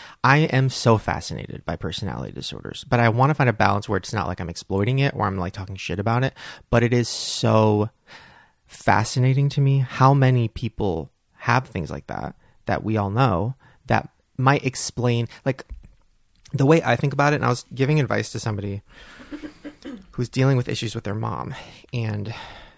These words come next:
the issues with her mom was, like, very textbook, like, narcissistic,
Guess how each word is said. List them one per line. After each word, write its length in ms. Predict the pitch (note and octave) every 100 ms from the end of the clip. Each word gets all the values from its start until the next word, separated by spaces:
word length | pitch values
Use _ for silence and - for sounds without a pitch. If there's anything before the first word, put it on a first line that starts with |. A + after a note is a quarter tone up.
| _ _
the 100 | -
issues 260 | C#3+ - D3+
with 120 | E3
her 100 | D3+
mom 360 | A2+ G#2+ G#2+ G2
was, 140 | G2
like, 180 | C#2+ -
very 420 | G#2+ A#2 B2+ A#2+
textbook, 580 | - - - - D2 -
like, 180 | - -
narcissistic, 880 | G#2+ G#2+ G#2 - - G#2+ G2 -